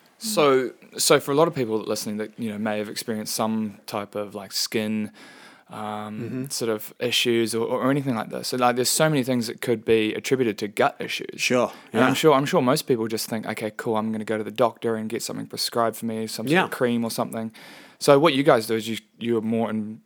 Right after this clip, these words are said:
Speaker 1: like, treating the cause.
Speaker 2: Yeah, we try and find, yeah, we try and, try and find, you know, what's going on behind that, and, and then, and correct, and, and, you know, really we just try and have the body work as well as the body's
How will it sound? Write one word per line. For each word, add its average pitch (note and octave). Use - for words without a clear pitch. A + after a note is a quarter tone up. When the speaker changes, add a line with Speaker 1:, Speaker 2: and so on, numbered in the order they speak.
Speaker 1:
like, A#2+
treating A#2
the G#2+
cause. G#2+
Speaker 2:
Yeah, A#3
we A#3+
try A3
and G3
find, F3+
yeah, F#3+
we E3+
try F3
and, D#3
try F#3
and E3+
find, D3+
you C#3+
know, A#2+
what's C3
going B2+
on A2+
behind C#3
that, F#2+
and, A#2
and A#2
then, A2
and A2+
correct, -
and, B2
and, C3+
you D#3
know, A#2+
really D3
we A2+
just A2
try B2
and A2+
have A2
the G#2+
body A2+
work A2
as A2
well A#2+
as A2
the -
body's G#2